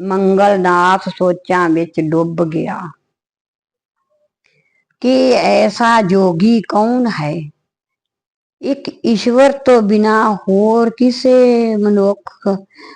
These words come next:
ਮਨੁੱਖੀ ਗੁਰੂ ਤੇ ਅਸ-, ਸ਼ਰਧਾ ਨਹੀਂ ਰੱਖਦਾ।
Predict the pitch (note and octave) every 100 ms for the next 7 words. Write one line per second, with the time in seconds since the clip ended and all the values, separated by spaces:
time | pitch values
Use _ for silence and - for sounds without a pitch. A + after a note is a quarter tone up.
0 | - G3 A3+ A#3+ A#3 - B3 A#3 F3+ G3+
1 | A3 A3+ F#3 _ _ - G#3+ G#3+ G#3 -
2 | - F#3 - - - G#3 G#3+ G3+ B3 G#3+
3 | G3 A#3+ A#3 G3 - E3+ F3+ F#3+